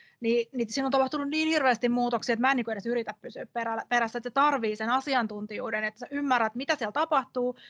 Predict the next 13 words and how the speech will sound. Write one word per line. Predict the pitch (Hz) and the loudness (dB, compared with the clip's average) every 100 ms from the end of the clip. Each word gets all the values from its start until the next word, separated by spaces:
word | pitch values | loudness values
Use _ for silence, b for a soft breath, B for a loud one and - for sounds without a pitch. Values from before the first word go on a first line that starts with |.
| B B - | B B -4
ja | 247 240 254 | 2 2 2
mitä, | 269 254 254 | 0 0 -2
miten | 277 269 | -2 0
siihen | 262 254 | 0 0
niin | |
kuin | 269 320 | 0 -2
vastataan, | 320 - 208 214 226 | -2 -6 -8 -6 -6
eli | 226 | -6
mit-, | 226 247 - | -6 -8 -6
mitä | 269 262 226 | -4 0 0
pitää | 226 220 | -2 -2
tehdä, | 220 240 226 | 2 2 2
jotta, | 220 233 _ 240 | -4 -10 _ -4